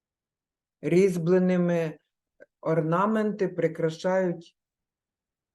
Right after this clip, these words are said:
музичні інструменти. Як і зараз,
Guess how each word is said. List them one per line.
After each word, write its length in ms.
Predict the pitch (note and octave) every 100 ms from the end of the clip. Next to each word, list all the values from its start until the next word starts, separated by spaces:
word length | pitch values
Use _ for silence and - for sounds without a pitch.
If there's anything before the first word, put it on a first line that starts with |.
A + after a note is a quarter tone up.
| _ _ _ _ _ _ _ _ _
музичні 840 | D3+ C#3+ C3+ E3+ - - F3+ E3
інструменти. 1500 | - D#3+ D#3+ - D3+ C#3+ C3+ C3 C#3 E3 F#3 F3+ F#3 F3+ F3 - _ _ _ _ _ _ _ _ _ _ _ _ _ _ _ _ _ _ _ _ _ _ - - _
Як 340 | E3+ E4+ F4+ G3+
і 60 |
зараз, 840 | E3 C#3 F3 A#3+ C#4 A3+ - -